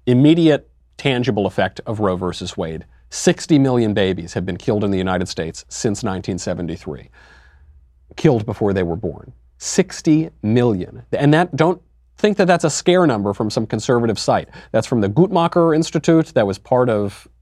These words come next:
Planned Parenthood. That's a pro-choice, choice, pro-abortion organization that gives that number. It's a conservative, conservative lowercase c number. What is the conclusion of that?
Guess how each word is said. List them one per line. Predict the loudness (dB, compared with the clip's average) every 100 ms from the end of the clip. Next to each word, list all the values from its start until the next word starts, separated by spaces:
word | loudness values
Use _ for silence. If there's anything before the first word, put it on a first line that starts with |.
| _
Planned | -2 0 -2
Parenthood. | 0 0 0 -4 -10
That's | -8
a | -10
pro-choice, | -8 -2 0 0 0 0 0 -4 -12 _ _ _
choice, | 0 0 0 -6 -14 _ _
pro-abortion | -2 2 2 2 0 0 -2
organization | 0 0 2 0 0 2 0 -4 -14 -20 _ _ _
that | 0
gives | 0 0
that | 0 -2
number. | -2 -8 -10 -16 -20
It's | -18
a |
conservative, | -8 -4 0 2 2 -2 -4 -14 _ _
conservative | 0 2 2 4 2
lowercase | 4 2 2 -2 -4
c | -2 -2
number. | -2 -4 -6 -14 _ _ _ _ _ _ _
What | 2 4 4
is | 2
the | -4
conclusion | -2 -2 2 4 4 2 -4
of | -8
that? | -10 -12